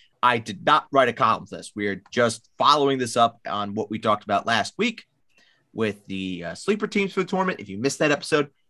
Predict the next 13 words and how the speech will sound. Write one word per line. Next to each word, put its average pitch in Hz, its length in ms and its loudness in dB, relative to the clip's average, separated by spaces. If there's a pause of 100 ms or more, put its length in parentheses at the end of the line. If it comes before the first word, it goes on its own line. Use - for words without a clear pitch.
(120)
go 101 420 -2 (160)
back 113 380 0
and 98 320 -8
listen 165 240 -4
to 190 120 4
it. 190 120 0 (840)
And 113 300 0
now 135 260 4
we're 160 220 4
gonna 156 140 4
be 151 40 2
doing 160 320 -2
the 147 220 -2